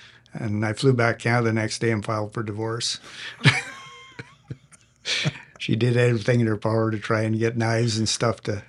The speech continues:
to actually kill me. <laughs> So it was a, it was a two-year ordeal with the Mexican,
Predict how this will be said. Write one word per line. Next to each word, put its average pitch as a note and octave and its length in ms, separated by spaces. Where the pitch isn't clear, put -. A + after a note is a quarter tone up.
to C3 120
actually A#2 380
kill A#2 320
me. A2 220
<laughs> - 60
So C3 260
it C3 80
was C3+ 200
a, A#2 260
it D3+ 100
was C3+ 160
a B2+ 100
two-year C3 480
ordeal A#2 480
with G#2+ 160
the A2 160
Mexican, A2 640